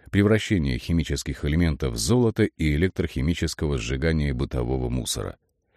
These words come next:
Бокрис был одним из тех ученых, которые утверждали, что смогли провести реакцию ядерного синтеза при комнатной температуре.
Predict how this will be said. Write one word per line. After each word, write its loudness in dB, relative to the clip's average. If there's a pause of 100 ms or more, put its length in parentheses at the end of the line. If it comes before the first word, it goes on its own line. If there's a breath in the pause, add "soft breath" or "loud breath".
(160 soft breath)
Бокрис 6
был 4
одним 4
из 0
тех 0
ученых, 0
которые 0
утверждали, 0
что -2
смогли 2
провести 0
реакцию 2
ядерного 2
синтеза 0
при 0
комнатной 2
температуре. 0